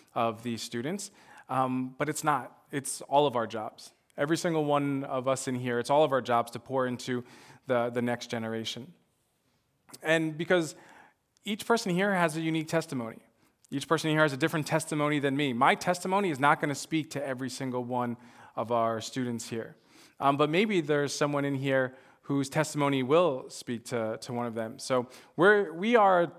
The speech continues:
church family, and we're on this, this spiritual journey together.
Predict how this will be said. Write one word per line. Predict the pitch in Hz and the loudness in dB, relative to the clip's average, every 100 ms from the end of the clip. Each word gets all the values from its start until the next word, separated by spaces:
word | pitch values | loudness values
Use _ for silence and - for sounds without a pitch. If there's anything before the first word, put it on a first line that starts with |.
| - | -4
church | 170 160 - | 2 2 2
family, | 147 127 117 | 0 0 -2
and | 117 | -2
we're | 139 156 | 2 4
on | 156 143 | 4 2
this, | 135 - - | -4 -6 -10
this | 139 127 | -8 -8
spiritual | - 139 139 - 139 127 - - - | -4 -2 -2 0 0 0 -4 -20 -12
journey | - 143 139 139 | -2 0 2 -2
together. | 135 135 127 156 233 | -2 0 2 2 -2